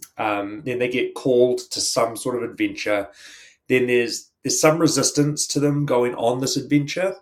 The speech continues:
Um, but then they meet, like, a guide or a mentor, and they break through and they achieve something.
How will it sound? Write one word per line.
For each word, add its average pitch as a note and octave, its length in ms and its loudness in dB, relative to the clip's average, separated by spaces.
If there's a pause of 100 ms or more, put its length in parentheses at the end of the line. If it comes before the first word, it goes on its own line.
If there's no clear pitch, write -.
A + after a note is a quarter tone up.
(600)
Um, A#2 560 0
but B2 140 2
then C3+ 140 0
they C#3 100 0
meet, C3 420 -2
like, A#2 160 -4
a G#2 60 -8
guide A#2 420 0
or A#2 160 2
a G#2+ 60 -8
mentor, G#2+ 680 -2
and G#2 160 -4
they G#2 240 -4
break B2+ 280 0
through A2+ 500 -2
and G#2+ 160 -8
they G#2 140 -2
achieve A2+ 440 -8
something. F#2+ 500 -8